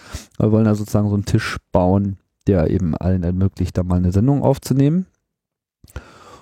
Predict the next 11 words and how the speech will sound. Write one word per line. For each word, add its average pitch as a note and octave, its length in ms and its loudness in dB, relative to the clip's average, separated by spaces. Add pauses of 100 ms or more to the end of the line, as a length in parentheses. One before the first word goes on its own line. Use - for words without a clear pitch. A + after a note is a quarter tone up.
(160)
Und D3+ 320 0
auch - 200 0
überhaupt, A2+ 600 -2
äh, A2+ 160 4
ein G#2+ 120 2
Anlaufpunkt G#2 760 2
zu - 360 -2
sein E2+ 460 0
für E2 580 0
Leute, E2+ 560 2
die F2+ 420 -2